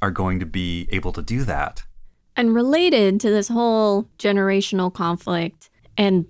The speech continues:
Speaker 2: and the mobile suits specifically, but, you know, by, by rights, Moncha with years of experience, if they were in the same mobile suits, maybe he would be a better pilot than Cole. However,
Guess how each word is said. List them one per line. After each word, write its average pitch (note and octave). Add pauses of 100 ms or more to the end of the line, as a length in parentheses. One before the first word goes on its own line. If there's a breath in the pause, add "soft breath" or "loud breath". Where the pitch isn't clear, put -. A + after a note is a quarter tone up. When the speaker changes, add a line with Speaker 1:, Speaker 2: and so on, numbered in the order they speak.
Speaker 2:
and G3+
the F3+
mobile G3
suits F3+
specifically, G#3+ (280 soft breath)
but, F#3+ (320)
you A#3
know, A#3
by, C4
by A#3
rights, G#3+ (180)
Moncha G#3
with F3 (120)
years G#3
of F#3
experience, E3+ (220)
if -
they A3+
were C4+
in E4
the G#3
same B3
mobile A#3+
suits, -
maybe F3+
he A3+
would D4+
be G#3+
a F#3
better F3
pilot E3+
than E3+
Cole. - (580)
However, B3+